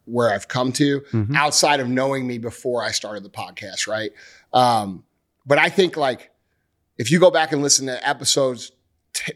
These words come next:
Speaker 1: one through fifty on M F C E O, and I think if you go listen to the, the last twenty on Real A F,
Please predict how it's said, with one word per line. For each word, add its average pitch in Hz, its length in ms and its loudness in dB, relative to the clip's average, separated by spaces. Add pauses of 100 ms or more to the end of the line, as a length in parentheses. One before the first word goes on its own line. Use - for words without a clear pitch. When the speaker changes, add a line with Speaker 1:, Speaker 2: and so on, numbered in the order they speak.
Speaker 1:
one 151 360 4
through 135 260 -2
fifty 131 640 -2
on 117 140 -6
M 139 140 -2
F 127 100 -2
C 127 280 -2
E 143 40 2
O, 120 340 2 (360)
and 123 80 -2
I 135 80 4
think 139 160 2
if 131 80 -6
you 147 100 -2
go 143 120 6
listen 139 360 2
to 127 120 -12
the, 120 320 -10
the 120 80 -12
last 139 460 0 (140)
twenty 135 600 2
on 120 140 -10
Real 135 240 2
A 120 100 0
F, 135 360 -2